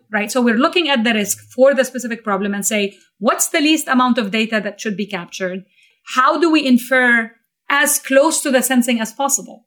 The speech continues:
so that data is reduced and you're not sending raw data back," you know, which actually then makes the privacy concern more, right? With the whole human A I collaboration piece, right? We're trying to understand, how do you actually bring the human capability into this picture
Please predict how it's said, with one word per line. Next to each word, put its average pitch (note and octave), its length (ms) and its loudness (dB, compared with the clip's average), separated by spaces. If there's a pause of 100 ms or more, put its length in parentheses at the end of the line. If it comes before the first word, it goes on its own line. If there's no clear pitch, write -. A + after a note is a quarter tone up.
so - 160 -6
that A3 200 0
data D4 300 2
is B3 120 4
reduced A#3+ 480 0
and A3+ 100 2
you're A3+ 100 -2
not A#3+ 280 0
sending C4+ 340 2
raw A3 160 2
data G#3+ 360 -2
back," G#3 420 -2 (160)
you A#3 100 -4
know, G3 140 -2
which G3 260 -10
actually G#3 540 -6
then G#3+ 260 -2
makes G3+ 220 -6
the G3+ 80 -8
privacy F#3 400 -8
concern F#3 420 -10 (300)
more, C4 340 0
right? A3 280 -2 (340)
With A#3 160 -8
the B3 100 -2
whole D4+ 300 0
human B3+ 340 2
A A3 100 -2
I A3 240 0
collaboration G3+ 960 -6
piece, A3+ 460 -6
right? G#3+ 240 -4 (420)
We're D#4+ 160 0
trying E4 340 2
to C#4+ 60 2
understand, B3 540 0 (100)
how D4+ 180 4
do F#4+ 60 6
you F#4+ 100 6
actually B3 480 -4
bring A3+ 540 0 (560)
the A3 100 -2
human C#4+ 400 4
capability A#3 840 0
into C4+ 300 0
this G3 160 -4
picture A3 320 -10